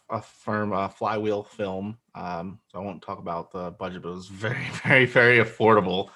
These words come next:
uh, extremely <laughs> affordable to film it. And then I've been making and tinkering around with video editing and animation, all this stuff for a very long time.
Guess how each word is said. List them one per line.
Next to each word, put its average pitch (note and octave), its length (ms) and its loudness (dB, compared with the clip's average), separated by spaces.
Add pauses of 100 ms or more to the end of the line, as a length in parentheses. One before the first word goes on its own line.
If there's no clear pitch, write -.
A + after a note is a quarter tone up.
(320)
uh, F#2 300 -4
extremely B2 400 -4
<laughs> - 60 0
affordable G2+ 640 -2
to F#2 260 -4
film A2 300 -2
it. F#3 160 0 (360)
And A2 280 -2
then A2 80 -4
I've C3 180 2
been C3 220 0
making A#2+ 340 -2
and A2 120 -4
tinkering A#2+ 320 -8
around G#2+ 280 -2
with G2 180 -8
video G#2 260 -2
editing G2+ 600 -2
and E2 360 -8
animation, G2 600 -6
all F#2+ 160 -2
this F2+ 100 -10
stuff F2+ 280 -6
for F2+ 420 -6 (340)
a F2+ 80 -10
very G2 220 -2
long F#2+ 260 -4
time. F#2+ 400 -6